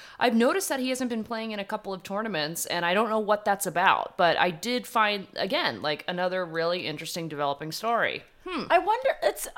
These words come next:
Speaker 2: it's also interesting, though, like, how can they force you to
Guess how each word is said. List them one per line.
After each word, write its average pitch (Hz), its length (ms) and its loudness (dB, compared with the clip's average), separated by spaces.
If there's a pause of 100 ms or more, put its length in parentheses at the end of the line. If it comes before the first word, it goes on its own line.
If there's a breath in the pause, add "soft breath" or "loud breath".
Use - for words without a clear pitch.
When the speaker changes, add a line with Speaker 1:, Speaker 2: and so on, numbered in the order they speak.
(140)
Speaker 2:
it's 440 180 2
also 539 200 6 (120)
interesting, 381 400 -4
though, 339 160 6
like, 277 320 4 (800)
how 339 280 8
can 480 200 -4
they 427 140 4 (220)
force 370 400 0
you 302 180 0
to 254 180 0